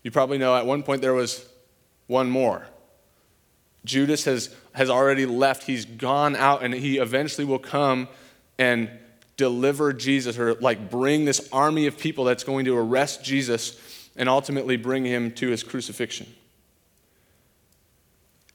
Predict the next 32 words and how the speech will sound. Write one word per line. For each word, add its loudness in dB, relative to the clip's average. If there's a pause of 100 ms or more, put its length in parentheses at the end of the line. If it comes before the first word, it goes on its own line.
And -2
so 4
if 0
you're 0
walking 0
with -4
Jesus -4
as -8
one -2
of -4
these -6
eleven 0
disciples, -4
hearing -4
him -8
talk -2
about -2
this, -6
how 0
you -2
can -4
be 0 (1400)
basically -2
connected -4
to 0
him -4
and -4
yet 0
not -4
bear -2
any -4
fruit. -6